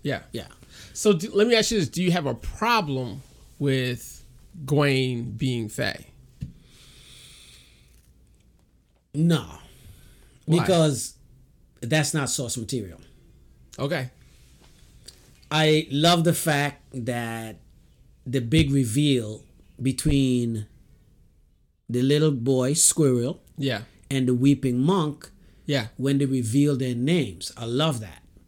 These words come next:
Speaker 1: Yeah.
Speaker 2: That's source material because
Speaker 1: Yeah.
Speaker 2: those people were pivotal to Arthur.
Speaker 1: Yeah.
Speaker 2: You see what I'm saying?
Speaker 1: Yeah.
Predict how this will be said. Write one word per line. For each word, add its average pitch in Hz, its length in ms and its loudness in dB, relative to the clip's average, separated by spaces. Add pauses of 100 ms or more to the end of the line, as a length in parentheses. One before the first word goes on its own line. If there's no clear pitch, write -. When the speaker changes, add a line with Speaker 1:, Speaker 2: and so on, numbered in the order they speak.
Speaker 1:
Yeah. 156 260 2 (200)
Speaker 2:
That's 147 520 -2
source 127 440 -2
material 104 500 -6 (220)
because 127 360 -2
Speaker 1:
Yeah. 107 60 -4
Speaker 2:
those 190 280 4
people 175 360 0
were 127 120 0
pivotal 139 640 0 (360)
to - 140 -4
Arthur. 180 400 -4 (180)
Speaker 1:
Yeah. 139 200 -4 (400)
Speaker 2:
You 127 80 -4
see 165 120 2
what 165 60 4
I'm 156 80 2
saying? 175 280 2 (140)
Speaker 1:
Yeah. 147 180 -2